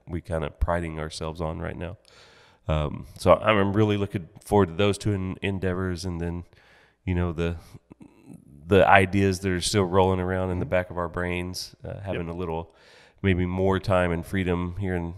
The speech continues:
Speaker 1: in the near future to kind of expand into those too, uh, is exciting. I think for, s-, what'd you call me? A serial entrepreneur?
Speaker 2: Yeah.
Speaker 1: For serial entrepreneurs and, and small business owners,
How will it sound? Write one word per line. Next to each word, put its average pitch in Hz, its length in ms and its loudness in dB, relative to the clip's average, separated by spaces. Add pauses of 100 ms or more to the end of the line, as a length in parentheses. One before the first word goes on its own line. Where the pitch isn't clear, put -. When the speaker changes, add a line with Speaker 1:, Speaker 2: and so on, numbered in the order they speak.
Speaker 1:
in 90 240 -4
the 85 80 -4
near 90 260 0
future 87 400 -8
to 80 220 -8
kind 85 220 -8
of 80 100 -10
expand 87 440 -10
into 82 220 -10
those 82 320 -8
too, 90 320 -8 (760)
uh, - 120 -10 (280)
is 87 160 -8
exciting. 80 500 -4 (380)
I 80 120 -10
think 98 260 -10
for, 82 360 -14 (380)
s-, - 100 -20 (1400)
what'd 92 220 -12
you 98 80 -8
call 92 200 -8
me? 87 80 -6
A 62 120 -8
serial 101 580 -2
entrepreneur? 95 840 -2 (300)
Speaker 2:
Yeah. 101 60 4
Speaker 1:
For - 220 0
serial 117 480 6
entrepreneurs 101 840 4
and, 80 340 -2
and 85 200 -4
small 92 240 0
business 87 360 -8
owners, 85 480 -6